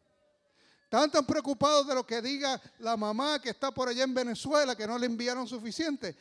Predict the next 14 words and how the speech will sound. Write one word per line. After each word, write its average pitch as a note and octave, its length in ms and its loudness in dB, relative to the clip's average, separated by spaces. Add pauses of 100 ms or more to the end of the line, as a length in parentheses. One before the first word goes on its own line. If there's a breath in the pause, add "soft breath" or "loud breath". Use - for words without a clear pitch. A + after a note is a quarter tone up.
(320 loud breath)
pero F3 200 -6
su E3 160 -6
familia G3 720 -2 (200 loud breath)
está F3+ 280 -4
comiendo G3 500 -2
sopas F#3+ 300 -4
maruchas F#3+ 540 -6
todos F3+ 140 -8
los F3 140 -8
días F#3 300 -8 (2750)
aquí D#3 240 -12
en C3+ 100 -10
Estados C3 360 -12
Unidos. D#3+ 360 -8